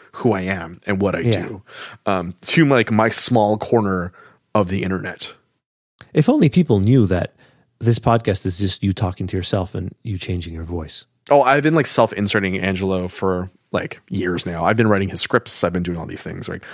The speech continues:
Speaker 1: All of the pictures.
Speaker 2: I did the first episode and I, I was speaking too strangely, and you just decided to cut me out right there.
Speaker 1: <laughs> It's true.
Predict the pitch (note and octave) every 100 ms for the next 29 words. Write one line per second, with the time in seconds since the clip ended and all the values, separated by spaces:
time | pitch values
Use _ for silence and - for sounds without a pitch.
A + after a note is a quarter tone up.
0 | - - C#3+ D#3 E3 D#3+ C#3+ D#3+ C3+ -
1 | - _ _ - - D#3 D3 E3 B2+ -
2 | D3 B2 B2+ A#2+ - G2 F#2+ F#2+ F#2+ F#2
3 | - F#2+ F2+ F#2 F2+ - - - - _
4 | _ - - - A#2 - F#2+ - G2 E2+
5 | - - F2+ F2 E2 D#2+ - - - -
6 | G#2 F#2 F#2 - G#2 G2+ G2+ - - -
7 | - - A#2+ - G2 - - - - _
8 | _ _ _ - A3 - C3+ - - F2+